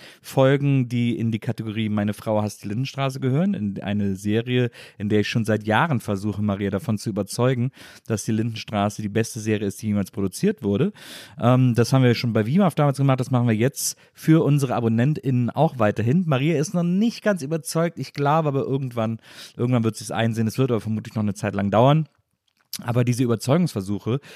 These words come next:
jede Folge ist eine Folge Lindenstraße,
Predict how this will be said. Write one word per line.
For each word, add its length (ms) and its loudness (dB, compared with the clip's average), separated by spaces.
jede 260 6
Folge 500 4
ist 420 -2
eine 180 2
Folge 240 0
Lindenstraße, 760 -2